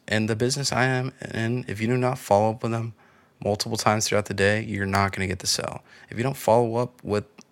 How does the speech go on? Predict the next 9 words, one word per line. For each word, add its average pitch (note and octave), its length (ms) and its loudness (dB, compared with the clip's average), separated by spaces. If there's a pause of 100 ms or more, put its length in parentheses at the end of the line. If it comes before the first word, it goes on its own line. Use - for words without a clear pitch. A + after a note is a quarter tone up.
you G2+ 140 -4
know, G2 160 0
new A2 240 0
clients A#2 360 0
that G#2 120 0
you're G#2 140 2
gonna G2+ 120 2
be G2+ 120 0
onboarding, G2 720 2